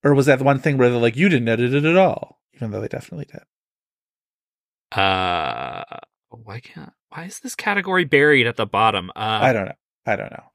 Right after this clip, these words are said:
Speaker 1: Anyway.
Speaker 2: nineteen seventeen was not nominated in that category.
Speaker 1: Yeah, I
Speaker 2: The
Speaker 1: have
Speaker 2: other nominees were The Irishman, Jojo Rabbit, Joker, and Parasite. Obviously, they should be giving it to either The Irishman
Speaker 1: Jojo
Speaker 2: or
Speaker 1: Rabbit.
Speaker 2: Parasite.
Speaker 1: Jojo Rabbit.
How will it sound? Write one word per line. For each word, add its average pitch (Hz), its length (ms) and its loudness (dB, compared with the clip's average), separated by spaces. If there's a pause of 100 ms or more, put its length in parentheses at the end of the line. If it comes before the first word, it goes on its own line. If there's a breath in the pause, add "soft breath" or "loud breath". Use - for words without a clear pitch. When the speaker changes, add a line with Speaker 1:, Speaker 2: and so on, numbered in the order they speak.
Speaker 1:
Anyway. 151 260 4
Speaker 2:
nineteen 190 220 -2
seventeen 135 420 0
was 110 140 -8
not 101 180 -4
nominated 78 480 -12
in 64 120 -16
that 64 140 -20
category. - 480 -16
Speaker 1:
Yeah, 147 180 6
I 143 100 4
Speaker 2:
The 143 120 2
Speaker 1:
have 196 120 4
Speaker 2:
other 120 80 2
nominees 117 480 -2
were 120 120 2
The 110 220 -4
Irishman, 139 680 -2
Jojo 120 420 2
Rabbit, 101 420 -2
Joker, 104 500 -2
and 90 240 -10
Parasite. 131 880 0
Obviously, 98 680 -4
they 98 120 -4
should - 180 -12
be 95 100 -10
giving 95 340 -6
it 95 200 -10
to 87 420 -12
either 82 460 -14
The 82 140 -14
Irishman 107 320 2
Speaker 1:
Jojo 277 180 2
Speaker 2:
or 185 60 0
Speaker 1:
Rabbit. 139 460 2
Speaker 2:
Parasite. 117 520 -8
Speaker 1:
Jojo 262 360 2
Rabbit. 147 480 2